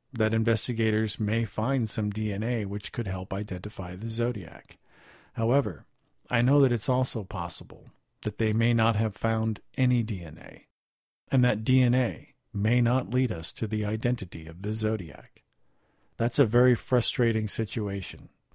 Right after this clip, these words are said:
and I know that a lot of us don't want to entertain that notion, because the idea that we'll never know the identity of the Zodiac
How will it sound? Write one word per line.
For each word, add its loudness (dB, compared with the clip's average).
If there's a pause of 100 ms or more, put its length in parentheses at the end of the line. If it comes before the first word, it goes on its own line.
(100)
and 0
I 4
know 4
that 0
a -2
lot 2
of 0
us -6
don't -2
want 0
to -4
entertain -4
that -8
notion, -4 (520)
because 0
the 4
idea 2
that -4
we'll -4
never 0
know 0
the -6
identity -6
of -10
the -6
Zodiac -4